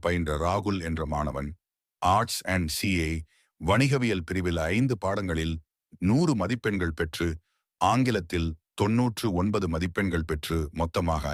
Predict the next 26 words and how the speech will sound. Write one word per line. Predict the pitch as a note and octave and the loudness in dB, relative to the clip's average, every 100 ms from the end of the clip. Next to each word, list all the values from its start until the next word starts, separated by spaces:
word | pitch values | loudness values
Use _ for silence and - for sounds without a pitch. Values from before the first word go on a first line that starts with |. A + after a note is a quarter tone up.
| F2 | 0
ஐநூற்று | F#2+ E2+ - E2 | 0 -2 -4 -2
தொன்னூற்று | E2 E2 F2+ E2 E2+ E2 D#2+ | -2 0 -2 -2 -2 -2 -2
ஒன்பது | E2+ E2+ D#2 D2+ | 0 0 0 -2
மதிப்பெண்கள் | F2+ E2 E2+ E2 D#2 | -2 -2 -2 -2 -2
பெற்று | D#2+ - E2 D#2 D2+ | -4 -2 -4 -4 -2
மாநில | F2 A2+ A#2+ F#2+ E2 | 0 0 0 -2 -2
அளவில் | E2+ E2+ D#2 | -2 -4 -4
முதல் | D#2+ F#2 E2+ | -2 -2 -2
இடத்தை | D#2 C#2 C#2 | -4 -6 -8
பெற்றுள்ளார். | C2+ - C2 - - _ _ | -8 -6 -6 -8 -12 _ _
பல்லடம் | F#2 F#2+ F#2+ F2 D#2 | 2 2 2 0 -2
அருகே | D#2 D#2+ D#2 D2 | -2 -4 -4 -4
புத்தரச்சல் | F#2 E2 G2+ F2+ - D2+ D2 | -6 -2 -2 -2 -6 -4 -4
பகுதியை | D2+ D2+ D2 C#2 | -2 -2 -2 -2
சேர்ந்த | D2+ D2 D2+ E2 D#2+ - _ _ - | -2 -2 0 0 0 -6 _ _ -10
சிதம்பரம் | - F2 F2 E2 D#2 D2+ | 0 2 4 2 0 -2
மற்றும் | C#2+ D2 D2+ | -4 -4 -2
ராஜி | D2 D2+ D#2 D#2+ D2 | 0 0 0 -2 -2
ஆகியோரின் | C#2+ D#2 C#2+ C#2 C2 | -2 -2 -2 -4 -6
மகன் | C#2 E2 C#2+ | -4 -4 -2
ராகுல், | C#2+ C#2+ - - _ _ - - - | -4 -6 -10 -14 _ _ -20 -20 2
இன்று | A#2+ B2 A2+ | 4 4 4
வெளியான | A2+ D3 D#3 C#3 - | 4 2 0 -2 -2
தேர்வு | G#2 F#2+ E2 | -2 0 -2
முடிவில் | E2 E2 A2 A#2+ - E2 | 0 0 -2 -4 -8 -2
ஐநூற்று | E2 F2+ F#2+ F2 - | 2 2 0 -2 -4